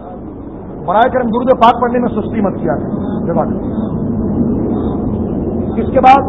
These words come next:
حضرات محترم سورہ نحل کی ابتدا ہوتی ہے۔ یہ سورہ مبارکہ بھی مکی ہے اور اس میں وہی مضامین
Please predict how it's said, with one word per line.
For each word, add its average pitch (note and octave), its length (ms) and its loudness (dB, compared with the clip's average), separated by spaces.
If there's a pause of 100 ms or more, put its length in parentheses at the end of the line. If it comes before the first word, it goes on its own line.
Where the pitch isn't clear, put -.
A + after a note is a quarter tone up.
(320)
حضرات A3+ 260 4 (120)
محترم G#3 240 2 (1120)
سورہ B3+ 200 2 (140)
نحل B3+ 300 -2 (100)
کی G3+ 100 -6
ابتدا G3+ 360 0
ہوتی G#3+ 280 -2
ہے۔ A#3 100 4
یہ A3+ 120 0 (100)
سورہ G#3+ 280 0
مبارکہ F#3 420 0 (100)
بھی G3+ 140 -8
مکی F#3 320 -10
ہے B2+ 80 -8 (1400)
اور G3+ 60 4 (100)
اس - 160 -12
میں B3 140 -2
وہی G#3+ 260 0
مضامین A3+ 380 0